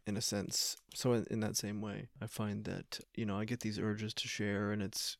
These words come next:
it's great. I have a pretty tight-knit group of, group of friends that understand or are supportive or whatever of this sort of thing. And I'm, I'm still reluctant to go off the deep end and, and start rattling off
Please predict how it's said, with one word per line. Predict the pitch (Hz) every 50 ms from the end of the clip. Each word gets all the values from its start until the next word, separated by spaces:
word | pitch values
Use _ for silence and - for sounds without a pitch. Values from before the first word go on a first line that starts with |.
| - -
it's | 123 110 -
great. | - 143 156 165 131 - - -
I | 110
have | 110 104 101
a | 98 101
pretty | - - - - 113 113 107
tight-knit | - - 110 107 101 - 85 95 98 101 - -
group | - 123 113 -
of, | 117 110 104 104 - - -
group | - 160 156
of | 143
friends | - 123 117 131 143 147 143
that | - 123 120 107 - - -
understand | 110 117 113 107 - - 107 107 110 113 113 113 107
or | 98 107 101
are | 101
supportive | - - 98 - - 110 107 104 104 104 104
or | 95 101
whatever | 95 95 - 95 95 - 123 120 113 - -
of | 117 104
this | 113 107 -
sort | - 104 104 101
of | 107
thing. | - - 85 95 87 104 110 120 127 - -
And | 117 120 123
I'm, | 127 127 - - -
I'm | - 120 120 113
still | - - - 113 107 101 101 120 - - -
reluctant | - 104 104 98 92 92 - - 101 87 80 -
to | - 101 101 95 92 - - - _ _ _ -
go | 117 117 107 107
off | 107 107 110 -
the | - 104
deep | 107 101 95 -
end | 104 98 101 101
and, | 98 95 98 101 - -
and | - 95 95 107
start | - - 101 104 95 - - -
rattling | - 107 104 101 104 101 101 101 85
off | 90 95 95 101 - -